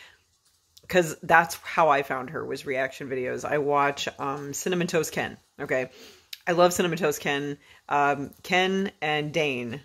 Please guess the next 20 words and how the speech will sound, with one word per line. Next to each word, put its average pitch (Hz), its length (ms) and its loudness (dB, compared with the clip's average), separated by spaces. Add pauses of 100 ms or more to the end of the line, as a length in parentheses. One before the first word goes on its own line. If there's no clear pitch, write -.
(140)
like, 123 240 -8
Cinnamon 165 260 -4
Toast 151 200 -2
Ken 147 100 -4
and 143 100 -4
Buff 135 220 -2
Pro, 117 240 -2
like, 123 220 -4
they 135 260 -2
react 131 380 -2
to - 40 -12
stuff, 131 300 0
and 131 100 -8
then 127 120 -6
Ken 143 200 -2
also 135 360 -2
works 123 320 -6
with 123 240 -4
Felix, 123 440 -4 (100)
PewDiePie, 139 480 -4